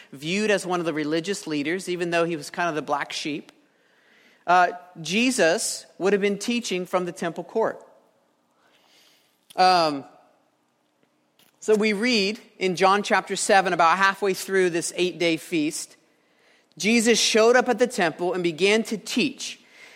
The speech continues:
And he was challenging some of the teachings of the other teachers, the scribes and the Pharisees, which is why, in our story, they're trying to trap him. Are you guys following the timeline here?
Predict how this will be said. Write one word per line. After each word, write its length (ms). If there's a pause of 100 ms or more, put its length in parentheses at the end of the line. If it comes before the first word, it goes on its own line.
(140)
And 140
he 120
was 200
challenging 880
some 240
of 80
the 80
teachings 720 (100)
of 160
the 140
other 260
teachers, 500
the 120
scribes 640
and 180
the 60
Pharisees, 800 (300)
which 180
is 140
why, 640 (560)
in 140
our 180
story, 560 (120)
they're 100
trying 320
to 80
trap 340
him. 160
Are 20
you 120
guys 240
following 380
the 160
timeline 440
here? 260